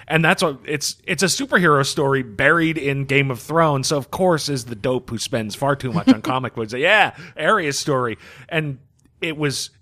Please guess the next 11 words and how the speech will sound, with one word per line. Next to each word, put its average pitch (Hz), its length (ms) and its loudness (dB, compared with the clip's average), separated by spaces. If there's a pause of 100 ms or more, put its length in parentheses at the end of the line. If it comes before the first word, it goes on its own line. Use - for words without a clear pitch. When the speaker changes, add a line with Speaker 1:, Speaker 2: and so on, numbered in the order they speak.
Speaker 1:
satisfying 208 880 0
on 160 160 -2
that 151 180 -2
level. 139 460 -2 (260)
You're 139 100 -2
right. 175 180 0
Right 113 320 0
up 185 120 -2
until 170 320 -4
the 170 160 2
end, 131 420 0